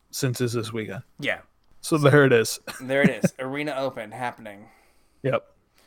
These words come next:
Speaker 2: With that, I think we have a show.
Speaker 1: We do have a show.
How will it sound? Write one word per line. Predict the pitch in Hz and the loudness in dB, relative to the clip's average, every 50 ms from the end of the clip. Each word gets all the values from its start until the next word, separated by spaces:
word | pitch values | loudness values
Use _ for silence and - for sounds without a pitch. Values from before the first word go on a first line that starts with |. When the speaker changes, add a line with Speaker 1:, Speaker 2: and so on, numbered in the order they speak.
| _ _ _ | _ _ _
Speaker 2:
With | 175 185 190 - | -6 -6 -4 -2
that, | - 139 151 180 196 - _ | 0 2 2 2 0 -2 _
I | 131 117 | -12 -10
think | - 190 180 180 | -8 -8 -10 -8
we | - 156 | -8 -6
have | 147 139 127 127 | -4 -4 -6 -6
a | |
show. | - - 123 113 123 165 208 - _ _ _ _ _ _ _ _ _ _ _ _ _ | -8 -6 -4 -4 -4 -4 -6 -8 _ _ _ _ _ _ _ _ _ _ _ _ _
Speaker 1:
We | 139 131 131 | -2 -2 2
do | 117 139 135 131 | 4 4 6 6
have | 135 139 135 | 6 6 4
a | 143 | 2
show. | - - 110 110 - | 0 0 -2 -4 -4